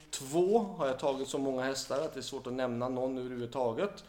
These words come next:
Eh, jag kan tycka typ att elva Global Approval och tolv Stensson har, absolut kan vinna det här loppet. Det är ett, eh, voltstartslopp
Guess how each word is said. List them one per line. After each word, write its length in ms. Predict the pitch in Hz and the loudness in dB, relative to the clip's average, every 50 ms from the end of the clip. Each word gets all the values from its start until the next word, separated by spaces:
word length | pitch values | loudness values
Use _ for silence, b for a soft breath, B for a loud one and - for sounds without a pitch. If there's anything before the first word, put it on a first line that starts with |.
| B B B B B B B B B B B B B - - | B B B B B B B B B B B B B 0 4
Eh, 760 | - 147 139 131 131 131 127 123 123 123 123 123 120 120 120 | 4 6 6 6 6 6 6 6 6 6 6 4 4 4 2
jag 80 | 131 139 | 0 0
kan 100 | 156 151 | -2 -2
tycka 220 | 151 160 151 156 | -4 -2 -2 0
typ 180 | 151 156 147 131 | 0 0 0 -2
att 160 | 139 - - | -2 0 2
elva 400 | 160 147 139 135 127 117 131 131 | 2 2 4 2 4 4 4 4
Global 400 | 127 127 135 131 127 131 131 127 | 4 2 0 0 2 2 2 2
Approval 540 | 127 123 - - 127 127 135 127 127 123 123 | 0 0 -2 -2 0 0 0 0 0 0 -2
och 160 | 123 120 120 | -2 -6 -8
tolv 260 | - - 131 139 135 127 - | -4 -2 -2 -2 -2 -4 -6
Stensson 760 | - - - 147 147 165 170 156 - - - 123 120 120 | -6 -6 -4 -2 0 0 0 -2 -4 -4 -2 -2 -2 -2
har, 220 | - - - 143 131 | -4 -4 -4 -4 -2
absolut 640 | - - - - - - 139 131 147 196 - - - | -2 -4 -4 -4 -2 -2 0 0 0 -2 -4 -8 -6
kan 140 | - 160 147 | -2 -2 0
vinna 220 | 151 156 143 131 127 | 0 0 0 0 2
det 60 | 123 | 2
här 100 | 123 117 | 2 0
loppet. 380 | 117 107 107 - - 113 - | 0 -2 -6 -8 -12 -10 -6
Det 60 | - 123 | -6 -6
är 40 | |
ett, 200 | 123 120 - - 139 135 135 131 | -6 -6 -6 -2 0 0 0 0
eh, 80 | 127 127 B B B B B B B B _ | -2 -4 B B B B B B B B _
voltstartslopp 960 | - 143 185 175 156 - - - 143 139 143 - 160 156 170 175 175 - - | 0 2 4 4 4 2 2 2 2 2 2 2 2 4 4 2 0 -4 -12